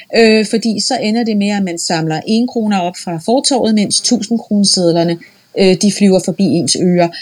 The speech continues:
Så derfor så er det okay at interessere sig for sparetips, men du skal altså også bruge tid på, hvordan du kan tjene penge,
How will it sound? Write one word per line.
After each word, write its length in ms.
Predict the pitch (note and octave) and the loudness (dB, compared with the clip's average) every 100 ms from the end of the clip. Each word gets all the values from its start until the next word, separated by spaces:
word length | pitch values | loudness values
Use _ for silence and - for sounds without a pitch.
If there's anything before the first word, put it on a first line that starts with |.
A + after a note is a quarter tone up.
| - - | -18 -6
Så 100 | - | 0
derfor 440 | G#3 C4 C4+ C4 - | 2 2 2 2 2
så 180 | - | 2
er 40 | A3+ | 2
det 140 | A3+ | 4
okay 380 | B3+ D#4 E4 C#4+ | 2 2 2 2
at 60 | B3+ | 2
interessere 420 | A3+ A3+ - G3+ | -2 -2 0 -2
sig 120 | G#3+ G3+ | -4 -6
for 60 | |
sparetips, 640 | - A#3 C4+ D4+ C#4+ - - | -4 -2 -2 -4 -4 -4 0
men 200 | A3+ A#3+ | 0 2
du 80 | A3+ | 0
skal 160 | - A#3 | 0 0
altså 220 | A3 C4 | 0 0
også 160 | D4 - | -2 -4
bruge 140 | B3+ | -4
tid 260 | A#3 C#4+ B3 | -2 -2 -2
på, 320 | - B3 A3 - - - - | 2 2 2 -4 -18 -10 0
hvordan 320 | A3 G#3 A3 | 2 4 0
du 80 | D4+ | -2
kan 140 | E4+ E4+ - | -4 -4 -2
tjene 360 | D4+ D4 E4 E4+ | 0 0 -2 -4
penge, 360 | G3 D#3+ D#3+ | -4 -6 -8